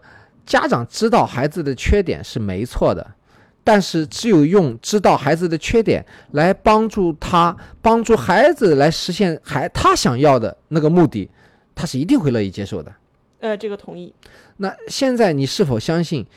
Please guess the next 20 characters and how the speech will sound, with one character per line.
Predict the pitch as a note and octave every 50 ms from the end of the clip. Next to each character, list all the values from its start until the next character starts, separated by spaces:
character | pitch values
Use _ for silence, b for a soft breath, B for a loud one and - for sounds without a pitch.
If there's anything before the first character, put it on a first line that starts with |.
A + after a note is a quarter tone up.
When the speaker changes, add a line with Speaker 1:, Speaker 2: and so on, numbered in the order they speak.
| b b b
Speaker 1:
家 | - - C#4 -
长 | D#3+ B2 F#2+ F2 -
和 | - - - C3+ C#3
孩 | - - A#2+
子 | B2+ C#3+ C3+
的 | B2
目 | B2+ B2+ A2+
标 | G2 G#2+ G#2 G2
是 | A2 - - B2
一 | A2 G#2
致 | A2 G#2+ B2+ A#2
的 | G#2 F#2+
了？ | E2 D#2 D2+ - _ _
Speaker 2:
相 | _ - C4 B3+ B3
信， | B3 - C4 A#3+ G#3 F#3+ - A3+
感 | - A3 G3
觉 | F#3+ F#3+ G3+
到 | G3+ A3+ A3+ A#3 A3
了。 | G3+ E3+ - - _ _ _ _ _ _
Speaker 1:
对。 | - A#2 G2+ E2 D2+